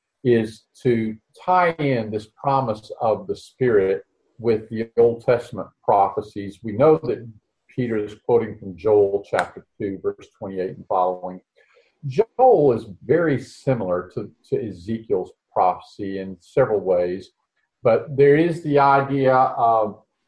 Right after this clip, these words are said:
um, uh, future restoration of God's people in both Ezekiel and Joel, um,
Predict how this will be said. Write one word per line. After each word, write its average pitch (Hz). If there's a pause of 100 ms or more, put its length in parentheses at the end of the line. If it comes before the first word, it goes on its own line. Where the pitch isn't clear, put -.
(120)
um, 98 (380)
uh, 98 (100)
future 147
restoration 113
of 95
God's 98 (180)
people 92 (540)
in 107
both 107
Ezekiel 107
and 101
Joel, 90 (400)
um, 92